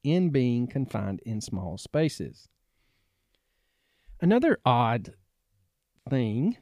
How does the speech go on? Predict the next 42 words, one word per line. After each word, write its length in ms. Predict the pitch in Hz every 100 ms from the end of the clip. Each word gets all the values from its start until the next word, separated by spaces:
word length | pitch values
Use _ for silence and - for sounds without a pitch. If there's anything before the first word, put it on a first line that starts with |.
| _ _ -
is 320 | 131 156 156
the 100 | 151
heating 680 | - 254 285 190 151 185 -
in 380 | 139 147 143 127 127
Gareth's 360 | 135 123 -
apartment 560 | 107 147 220 170 120 -
was 160 | 131 117
found 300 | - 131 123
to 80 | 120
be 120 | 117
turned 300 | - 135 120
on 240 | 113 117
to 160 | 117 156
a 120 | 156
high 420 | - - 135 120
level. 560 | 120 113 113 76 60 - _ _ _ _ _ _ _ -
It 100 | 135
has 160 | 127
been 160 | 117 117
suggested 640 | - 107 107 202 269 135
an 160 | 123 117
elevated 540 | - 123 107 110 98 92 -
temperature 560 | - 202 208 139 - 98
inside 440 | 110 - 143 151
the 60 | 113
apartment 440 | - 214 208 135
would 140 | 180
have 160 | 180 180
sped 300 | - 170 147
up 140 | 135
the 100 | 135
decomp 520 | 117 123 - 107 95 - -
of 220 | 110 107
his 220 | 95 95
body. 560 | - 120 123 98 78 _ _ _ _ _ _ _ _ _ _ -
The 40 |
lawyer 300 | 123 147 147
for 160 | 135 117
the 60 |
family, 460 | - 143 135 117 120
Anthony 320 | 131 117 113
O'Toole, 640 | 98 98 180 185 131 131